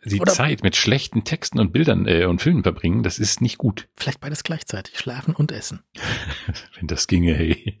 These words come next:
Speaker 1: <laughs> Also ich würde nie wieder aufwachen. Äh, doch, verdauen und so. Aber,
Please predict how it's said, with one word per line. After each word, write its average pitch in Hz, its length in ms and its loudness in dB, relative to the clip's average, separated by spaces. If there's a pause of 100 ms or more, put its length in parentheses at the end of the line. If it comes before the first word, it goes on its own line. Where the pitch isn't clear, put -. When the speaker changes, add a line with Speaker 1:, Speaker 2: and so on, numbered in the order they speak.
(220)
Speaker 1:
<laughs> - 240 -18
Also - 260 2
ich - 160 0
würde 139 180 4
nie 180 180 4
wieder 117 220 6
aufwachen. 117 500 0 (280)
Äh, 123 120 6
doch, 104 200 0 (200)
verdauen 78 360 -2
und - 60 -8
so. - 140 -6 (280)
Aber, 107 320 4